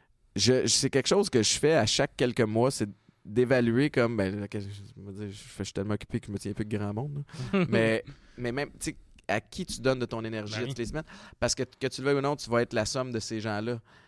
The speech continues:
Speaker 1: Tu sais,
Speaker 2: Mhm.
Speaker 1: fait que si tu te tiens avec du monde qui te font juste, t'as jamais, t'as jamais tort, Tommy, ah, t'es drôle, c'est des caves, si, si
Speaker 2: Mhm.
Speaker 1: te prends pas, c'est ça. Il, c'est un, c'est sournois.
Speaker 2: Cent pour cent.
Speaker 1: Puis ça va te rattraper à un moment donné. Fait que, tu sais, moi, c'est drôle parce que, puis j'en parle souvent en conférence, mais j'ai plein de,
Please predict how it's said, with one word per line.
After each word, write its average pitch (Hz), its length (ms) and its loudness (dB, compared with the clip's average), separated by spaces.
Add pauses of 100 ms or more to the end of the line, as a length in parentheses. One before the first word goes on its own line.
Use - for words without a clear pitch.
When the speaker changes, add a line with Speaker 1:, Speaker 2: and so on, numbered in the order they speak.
(120)
Speaker 1:
Tu 117 60 -6
sais, 135 60 -4
Speaker 2:
Mhm. 143 60 -2
Speaker 1:
fait 127 80 0
que - 60 -6
si 131 160 -8
tu - 120 -14
te - 80 -20
tiens 160 200 -2
avec 131 200 -2
du 113 120 -8
monde 131 240 0
qui 110 180 -16
te - 120 -20
font 110 220 -4
juste, 139 340 -2 (420)
t'as 117 120 0
jamais, 127 520 2
t'as 117 120 -2
jamais 123 280 0
tort, 120 240 0
Tommy, 120 260 -4
ah, 117 160 -4
t'es 113 180 -4
drôle, 113 240 -4
c'est 110 120 -12
des 127 160 0
caves, 131 240 -4
si, 117 260 -10
si 123 120 -4
Speaker 2:
Mhm. 139 140 -2
Speaker 1:
te 131 60 -8
prends 113 140 -2
pas, 135 100 -4
c'est 127 100 -8
ça. 156 100 -10 (920)
Il, 143 500 -16
c'est - 160 -2
un, 135 120 4
c'est 139 160 -4
sournois. 135 420 0 (320)
Speaker 2:
Cent - 140 -8
pour 135 80 -6
cent. - 20 -6
Speaker 1:
Puis - 0 -
ça 131 140 4
va 123 120 2
te - 80 -2
rattraper 120 340 -2
à - 20 0
un 131 40 -2
moment 117 120 -6
donné. 127 100 -6
Fait 123 180 -4
que, - 80 -20
tu - 40 -20 (360)
sais, 175 100 -6
moi, 165 100 -6
c'est 160 100 -4
drôle 151 180 0
parce 135 120 -8
que, 120 100 -6 (500)
puis - 80 -4
j'en 117 140 6
parle 143 180 4
souvent 147 180 2
en 143 40 2
conférence, 120 460 2
mais 107 120 -6 (880)
j'ai 123 180 4
plein 151 300 2
de, 104 400 0